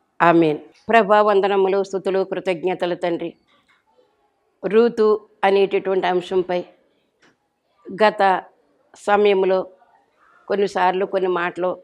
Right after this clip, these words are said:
కొన్ని విషయాలు మాట్లాడుకొని ఉన్నాము. ఇప్పుడు మరలా కొన్ని విషయాలు మాట్లాడుకోవడానికి, రూతు గ్రంథముల గురించి, రూతుని గురించి మాట్లాడుకోవడానికి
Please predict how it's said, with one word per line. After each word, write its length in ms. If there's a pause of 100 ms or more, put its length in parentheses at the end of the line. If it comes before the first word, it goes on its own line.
(120)
కొన్ని 200
విషయాలు 520 (440)
మాట్లాడుకొని 640
ఉన్నాము. 360 (1080)
ఇప్పుడు 380
మరలా 420 (1040)
కొన్ని 220
విషయాలు 360
మాట్లాడుకోవడానికి, 880
రూతు 240
గ్రంథముల 520
గురించి, 380
రూతుని 360
గురించి 320
మాట్లాడుకోవడానికి 1040